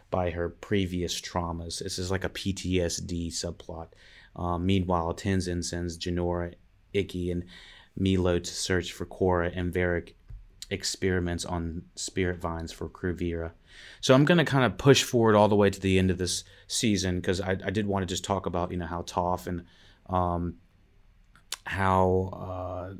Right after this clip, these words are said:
this is kinda set up. It's very much, uh, the psychologically traumatized, uh, Korra is trying to, um,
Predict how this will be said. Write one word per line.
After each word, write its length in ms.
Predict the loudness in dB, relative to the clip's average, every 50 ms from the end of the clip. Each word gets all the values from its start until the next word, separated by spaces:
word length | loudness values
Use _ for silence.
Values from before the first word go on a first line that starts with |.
| -16 -16
this 340 | -14 -6 -6 -4 -4 -4 -6
is 100 | -6 -8
kinda 300 | -4 -2 0 0 0 0
set 320 | 0 0 0 0 0 -2
up. 220 | -2 -4 -6 -8 -10
It's 160 | -10 -10 -4
very 300 | 0 2 2 2 2 2
much, 360 | 0 -2 -2 -4 -6 -8 -12 -14 -20 -20 -20 -20 -20 -20 _ _ _
uh, 540 | -10 -8 -6 -6 -6 -6 -6 -6 -6 -6 -8 -10 -12 -16
the 220 | -18 -14 -10 -8 -6
psychologically 1000 | -2 0 0 0 2 2 0 0 2 4 4 4 2 2 -2 -4 -4 -6 -6
traumatized, 960 | -6 -4 -2 0 0 0 0 -2 -4 -4 -4 -4 -4 -4 -6 -6 -8 -8 -12 -14 _ _ -20 -20 _ _ -20 _ -16 -12
uh, 400 | -10 -8 -8 -6 -6 -6 -8 -8 -10 -12 -12 -10
Korra 600 | -2 4 6 8 8 8 6 4 2 0 -2 -6 -8 -16 _ _
is 200 | -6 -4 -4 -2 -4
trying 500 | -6 0 2 4 4 4 4 2 0 0
to, 340 | -2 -2 -2 -2 -2 -2 -4 -10 _ _ _ _ _ _ _ _ -8
um, 400 | -6 -4 -4 -4 -4 -6 -8 -8